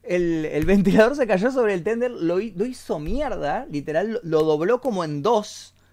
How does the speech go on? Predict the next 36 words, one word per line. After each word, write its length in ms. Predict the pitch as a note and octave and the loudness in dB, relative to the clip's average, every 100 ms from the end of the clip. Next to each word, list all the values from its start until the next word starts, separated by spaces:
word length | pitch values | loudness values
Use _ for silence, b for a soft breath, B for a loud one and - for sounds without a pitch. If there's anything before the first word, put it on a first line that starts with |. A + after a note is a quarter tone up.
| b b b b b b b _ | b b b b b b b _
Y 180 | B3+ B3+ | -2 2
el 140 | B3 | 2
gato, 500 | A3+ D#4 - D#4 D#4 - | 2 0 -2 -8 -8 -8
de 160 | E3 | -8
casualidad, 460 | F3 F3 F#3 G#3+ C#4+ | -6 -6 -4 -4 -4
se 140 | E4 | -6
salvó, 400 | - D#3 D#3+ A#3+ | -4 -2 2 2
no 140 | G#3 C4 | 2 -6
le 100 | C#4+ | -6
pasó 360 | G3+ - A#3+ | -8 -6 -8
nada. 440 | A3 A#3+ G3+ B2 - | -4 -4 -4 -6 -8
No 160 | D#3+ B3+ | -8 -8
le, 120 | C#4 | -8
el 120 | D#3+ | -6
gato 360 | E3 A#3 C4 G3 | -4 -4 -4 -4
no, 220 | F3+ G#3+ | -8 -8
no 160 | F#3 A#3 | -8 -6
se 180 | B3+ G3 | -4 -4
rompió 320 | E3 D#3+ G3 | -6 -8 -6
una 160 | E3+ | -4
pierna, 340 | E3 G3+ A#3 G#3+ | -4 -6 -6 -8
no 120 | G3+ | -8
se 180 | A3+ F#3 | -8 -8
rompió 260 | D#3 D#3 | -8 -6
las 100 | F#3+ | -6
costillas, 340 | F#3 D#3 G3+ G#3+ | -6 -8 -8 -8
nada. 220 | G3+ D#3 | -8 -10
El 140 | D#3+ | -6
gato 220 | F#3 A#3+ G#3 | -6 -6 -6
se 100 | D#3+ | -6
cayó 300 | D#3+ A3+ F#3+ | -4 -4 -2
ocho 380 | B3+ B3+ A3+ - | -2 -2 -4 -4
pisos 400 | A#3+ - D3 C#3+ | -8 -8 -8 -8
hasta 200 | C3 C#3+ | -10 -10
nuestro 280 | D3 C#3 | -8 -10
patio. 540 | A#2+ F#3+ F#3 C#3+ A2+ | -4 -4 -4 -8 -12